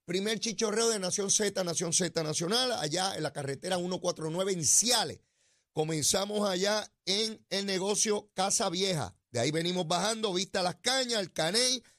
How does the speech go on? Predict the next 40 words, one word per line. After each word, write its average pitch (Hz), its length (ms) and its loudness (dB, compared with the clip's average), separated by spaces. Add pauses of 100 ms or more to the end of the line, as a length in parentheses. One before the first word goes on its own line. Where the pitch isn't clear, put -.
(100)
Asao 240 460 0
y 190 40 -4
Chalams. 170 500 -2
Así 151 220 -4
que 202 140 -2
mire, 226 300 0 (300)
once 294 400 0
de 262 100 -2
la 233 120 -6
mañana 226 340 -6
en 214 80 -4
la 202 140 0
cita, 220 420 0
lo 170 100 -2
espero 180 320 -2
verlo 180 220 0
a 160 60 -2
todos 170 180 0
ustedes, 208 320 -2
poderle 170 320 0
dar 226 160 2
besitos 247 480 0
en 269 80 -8
el 269 140 -6
cutis, 262 500 -4 (260)
besitos 208 420 2
en 226 40 0
el 214 100 -4
cutis 208 260 -2
a 185 80 -2
todos 185 280 -2
ustedes. 147 300 -2
Mire, 196 240 -2
contento 156 680 -4 (540)
de 135 80 -2
estar 160 240 -2
con 165 160 -4
ustedes 220 400 0
de 160 80 -6
inmediato. 156 760 -2